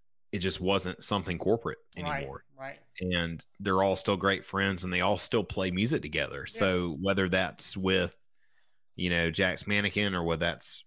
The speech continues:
Speaker 1: whether that's with, uh, his solo stuff, or it's guest appearances, or it's, uh, Andrew McMahon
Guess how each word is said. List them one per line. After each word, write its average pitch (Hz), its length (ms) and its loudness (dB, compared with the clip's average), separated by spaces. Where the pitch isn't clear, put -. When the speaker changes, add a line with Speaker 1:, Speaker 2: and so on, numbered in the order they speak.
Speaker 1:
whether 87 280 0
that's 85 300 -2
with, 87 240 -4
uh, 78 260 -4
his 85 200 -6
solo 101 340 4
stuff, 95 520 2
or 80 140 -2
it's - 140 -6
guest 101 320 0
appearances, 95 840 -2
or 78 260 -4
it's, - 340 -6
uh, 76 320 -4
Andrew 85 280 -6
McMahon 85 340 -2